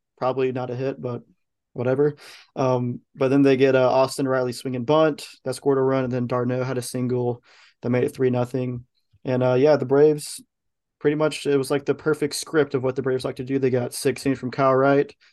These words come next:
then they went Minter to Iglesias to Jansen. They were all clean innings, and, uh, the Braves shut 'em out. Um, and the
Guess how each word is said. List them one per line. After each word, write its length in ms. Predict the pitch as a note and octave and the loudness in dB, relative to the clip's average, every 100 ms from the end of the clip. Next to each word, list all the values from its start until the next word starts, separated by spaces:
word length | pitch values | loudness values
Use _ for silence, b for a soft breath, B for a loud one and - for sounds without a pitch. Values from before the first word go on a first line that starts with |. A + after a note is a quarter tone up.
| b b _ | b b _
then 100 | - | -6
they 80 | A#2+ | -4
went 160 | A#2+ A#2 | -2 0
Minter 500 | C#3 C#3+ D#3+ D3 C#3+ | 0 0 2 2 2
to 140 | C3 | -2
Iglesias 560 | A2+ C3 C3 - C#3 B2+ | -4 -2 -2 -2 -4 -4
to 100 | A#2 | -6
Jansen. 540 | B2+ B2+ B2 C#3+ C3 | -2 -2 -2 -2 -2
They 100 | B2+ | -2
were 220 | A#2+ A#2+ | -2 0
all 340 | B2 B2 A#2 A2+ - | 0 0 -2 -6 -12
clean 300 | - C#3 C#3 | -2 2 2
innings, 520 | C#3 C#3 C#3 C#3+ - _ b b b b - | 2 0 -4 -6 -12 _ b b b b -10
and, 180 | A#2+ A#2+ | -4 -4
uh, 100 | A#2 | -2
the 140 | B2 | -2
Braves 220 | A#2+ B2+ | 0 0
shut 220 | - C3+ D3 | 0 0 2
'em 80 | |
out. 240 | F3 G3 - _ _ _ - | 2 0 -6 _ _ _ -10
Um, 320 | A#2+ A#2+ A#2+ - | -6 -6 -8 -8
and 180 | A#2+ | -6
the 80 | A#2 | -6